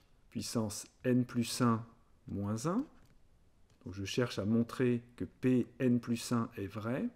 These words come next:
Donc il faut qu'on arrive à utiliser l'hypothèse précédente où on avait un cinq puissance n.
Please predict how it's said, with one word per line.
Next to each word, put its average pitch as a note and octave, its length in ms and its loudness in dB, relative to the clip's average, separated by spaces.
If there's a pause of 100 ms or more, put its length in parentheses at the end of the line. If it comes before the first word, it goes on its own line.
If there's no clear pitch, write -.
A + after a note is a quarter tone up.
(920)
Donc C#3 140 0
il D#3+ 80 4
faut F3 200 2
qu'on D#3+ 160 2
arrive E3+ 340 2
à C#3+ 40 8
utiliser C3 800 0
l'hypothèse A#2 760 4 (100)
précédente C3 840 -2 (600)
où D#3+ 180 4
on C3 140 8
avait A#2+ 340 4
un C#3 120 0
cinq F#3+ 400 0
puissance E3 460 -4
n. G2 280 -2